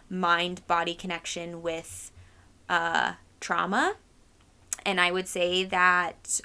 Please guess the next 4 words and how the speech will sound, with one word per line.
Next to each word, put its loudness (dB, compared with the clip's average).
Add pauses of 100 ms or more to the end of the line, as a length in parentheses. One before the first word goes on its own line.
(100)
learning -4 (600)
about 6
our 6
diagnosis -2